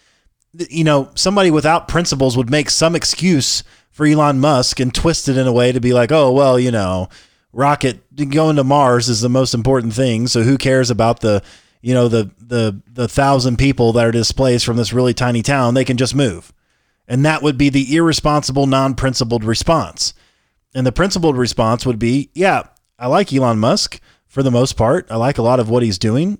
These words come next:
I think he's a genius, and he's a, a gift to humankind with as smart as that guy is. However, if he's doing something to violate somebody's rights, I don't agree with that.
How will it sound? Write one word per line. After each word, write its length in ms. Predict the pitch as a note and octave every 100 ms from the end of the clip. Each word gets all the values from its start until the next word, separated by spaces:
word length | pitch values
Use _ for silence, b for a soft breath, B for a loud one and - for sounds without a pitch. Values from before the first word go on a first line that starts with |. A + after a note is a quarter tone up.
| G2+
I 80 | G#2+
think 160 | C3
he's 180 | A#2+ G#2
a 60 | F#2
genius, 640 | F2+ D3+ C#3 B2 F3 - b b b _
and 200 | A2+ A2+
he's 240 | B2+ A2
a, 80 | G#2 F#2 -
a 140 | A2+
gift 560 | F#2+ A#2 E3+ - - - b b b -
to 80 |
humankind 880 | A#2 C3+ D3 A#2 - C#3 D3+ A#2 C#3
with 280 | A#2 A2+ -
as 180 | A2 -
smart 320 | - C3 C3
as 80 | A#2+
that 160 | B2 G#2+
guy 200 | A#2 G#2+
is. 440 | E3+ C#3 D3+ - - _ _ _ _ _ _ _
However, 720 | C3+ D3 F3 A3 C#3 D3+ F#3 b b b _
if 140 | A#2+
he's 160 | D3+ B2
doing 240 | D3+ G#3+
something 300 | - D#3 D3
to 60 | C#3
violate 380 | C3 C3+ C3+ B2+
somebody's 380 | B2 A#2+ A#2+ A#2+
rights, 320 | G#3 F#3 -
I 100 | D3
don't 220 | C#3+ G3 A3+
agree 260 | G3+ C#4
with 200 | C#4+ -
that. 340 | G#2 D#2+ -